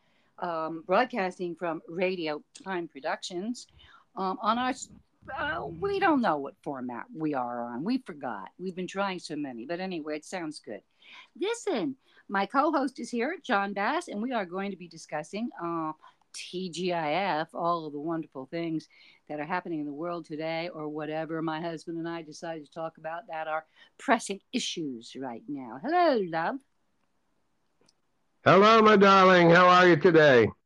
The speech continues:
Speaker 1: Oh, you know. I, I mean, this is the most beautiful day today. It's like a perfect day here in South Florida. So I'm grateful to be here, and I'm so grateful that DeSantis is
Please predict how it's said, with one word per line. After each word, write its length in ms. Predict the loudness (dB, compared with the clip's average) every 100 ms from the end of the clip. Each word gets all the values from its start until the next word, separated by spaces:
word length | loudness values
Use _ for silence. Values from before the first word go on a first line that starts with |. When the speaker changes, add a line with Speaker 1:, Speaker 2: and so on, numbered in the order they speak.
| _ -2
Speaker 1:
Oh, 280 | 2 2
you 220 | 0 -2 -2
know. 500 | 0 0 -2 -2 -8 _ _ _ _ -8
I, 100 | -6 -4
I 60 |
mean, 220 | -4 -4
this 240 | -4 -6 -4
is 240 | -4 -4
the 100 | -6
most 260 | -6 -6 -8
beautiful 380 | -8 -8 -8 -8
day 280 | -4 -4 -4
today. 280 | -8 -10 -8
It's 120 | -6 -4
like 160 | -4
a 80 | -6 -10
perfect 320 | -10 -10 -10
day 200 | -8 -8
here 160 | -10 -16
in 60 |
South 260 | -10 -8 -8
Florida. 400 | -6 -4 -4 -6 -10 -18 -20 -6
So 120 | -4
I'm 140 | -2 2
grateful 400 | 2 2 -2 -10
to 80 |
be 140 | -12 -16 -10
here, 200 | -4 -2
and 100 | -2
I'm 80 | -6
so 240 | -6 -6
grateful 480 | -6 -6 -6 -8 -10
that 200 | -8 -10
DeSantis 580 | -14 -12 -10 -10 -12 _ _ _ _
is 260 | -10 -10